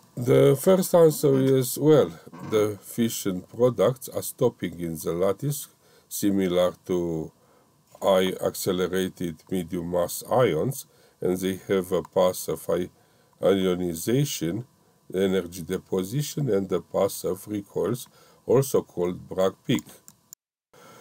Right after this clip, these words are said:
In the material point of view, this, uh, fission event that appears in a center, it behaves, uh, like a dumbbell,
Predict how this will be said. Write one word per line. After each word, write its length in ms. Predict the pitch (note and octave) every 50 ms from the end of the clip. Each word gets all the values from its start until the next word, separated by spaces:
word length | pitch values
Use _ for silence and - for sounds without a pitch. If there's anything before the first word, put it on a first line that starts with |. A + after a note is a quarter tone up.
| - - - - _ -
In 220 | - A#2 B2 B2
the 140 | B2+ C3+ B2+
material 480 | C3+ C#3+ C#3+ C#3+ - F#3 F3 E3+ D3 C3+
point 360 | - - C3+ C#3 C3+ C3 -
of 180 | A#2+ G#2+ G2
view, 260 | G2 G#2+ B2+ D#3 D#3 C#3
this, 500 | A2 G2+ A2 A#2 B2 B2 - - - -
uh, 360 | A2 G#2 G2+ F#2+ F#2 F2 E2+ -
fission 560 | - - D3 C#3+ - - - G2 F#2 G#2 G2+
event 580 | G2 G#2 G#2+ G2+ F#2+ F2+ F2+ G2+ B2 A#2+ - - - - -
that 220 | G2 F2 D#2+ -
appears 560 | F2 D#2+ - - G2 G2 F#2+ F#2 - - -
in 160 | G2 F2+ F2
a 80 | F2 F2
center, 640 | - - - - G2 F2+ F2 E2+ D#2+ - G2+ B2 B2+ - _ _ _ _ _ _ _ _ _ -
it 280 | - G#2 A2+ G#2+ G#2+
behaves, 800 | G#2 G#2+ A2 A2 G2+ G2+ A#2 G#2 G#2 A2 A2 G#2+ - - - -
uh, 200 | G#2+ G#2 G2+ G2 G2 G2+ - _ - - _ _ _ _ _ _ _ _ _ _ _ _ -
like 420 | - G#2 G#2 G2+ G2 F#2+ F2+ - -
a 140 | F#2+ F2 D#2+
dumbbell, 720 | D#2 - G2+ A2 B2+ C3+ C3+ A2+ E2+ E2 E2 F#2+ B2